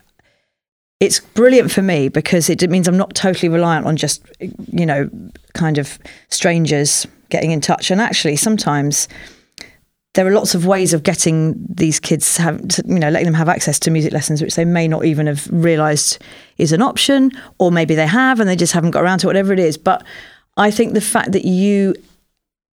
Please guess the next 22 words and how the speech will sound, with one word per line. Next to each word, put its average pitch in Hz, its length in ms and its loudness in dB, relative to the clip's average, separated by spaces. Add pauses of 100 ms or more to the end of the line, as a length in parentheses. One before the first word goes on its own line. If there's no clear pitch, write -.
kind 185 240 0
of, 156 140 -2 (340)
f-, 254 160 -10
through - 380 0
various 185 500 2
methods, 147 380 -2
whether 156 180 0
it's, - 240 -2 (720)
um, 147 540 -2 (380)
doing 156 460 -2
questionnaires 202 800 0
or 147 80 0
surveys 196 640 0
or 151 460 0
just - 280 -4 (240)
observation 156 420 0
in 151 80 -2
classrooms 202 480 0
or 175 60 0
whatever 165 260 2
it 165 80 0
is, 143 300 0